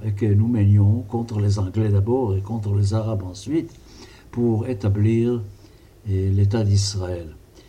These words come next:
C'est vraiment, quand on m'a proposé, il y a déjà pas mal de temps, de faire cette émission, j'ai hésité un petit peu,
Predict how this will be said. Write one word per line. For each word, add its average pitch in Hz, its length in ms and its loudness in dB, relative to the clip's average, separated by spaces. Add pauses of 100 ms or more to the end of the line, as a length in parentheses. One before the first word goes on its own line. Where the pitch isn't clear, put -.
(220)
C'est 104 680 4
vraiment, 127 680 4 (380)
quand 120 240 -2
on 120 80 2
m'a 117 140 2
proposé, 117 840 2
il 98 220 4
y 101 60 4
a 98 80 6
déjà 101 300 4
pas 117 120 2
mal 127 180 0
de 117 80 -2
temps, 107 360 -2 (260)
de 120 60 -4
faire 185 260 0
cette 113 240 -2
émission, 113 580 0
j'ai 127 160 2
hésité 120 420 0
un 110 60 0
petit 101 280 -4
peu, 135 320 -4